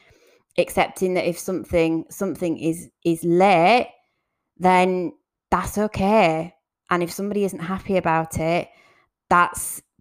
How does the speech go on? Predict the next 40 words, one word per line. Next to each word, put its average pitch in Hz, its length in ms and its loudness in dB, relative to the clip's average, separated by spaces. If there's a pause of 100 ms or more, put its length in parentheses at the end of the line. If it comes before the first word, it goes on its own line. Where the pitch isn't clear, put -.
(100)
that's - 500 -2
something 196 360 -6
that 180 100 -4
you 185 140 -6
just 180 260 -4
have - 360 -6
to 175 300 -2
accept. - 440 -4
We 190 80 -2
can 196 160 -8
only 196 260 -4
ever 180 300 -2 (120)
do, 170 320 2
we 160 80 -8
can 185 120 -4
only 190 180 -2
ever 170 240 -4 (120)
do 165 380 0 (560)
our 165 200 4
best. 151 600 0
And 165 120 0
like 156 240 -2
I 165 40 -8
said 175 300 0
earlier 165 380 0
on 160 140 -4
in 156 120 -8
the 165 60 -6
podcast, 180 580 -2
you 170 80 -6
have 170 220 -4
to 202 80 -4
remember 180 280 -2
that - 80 -18
you're 160 140 -8
human. 160 540 -4
You're 165 100 -4
not 170 200 0
a 175 40 -4
super, 170 600 0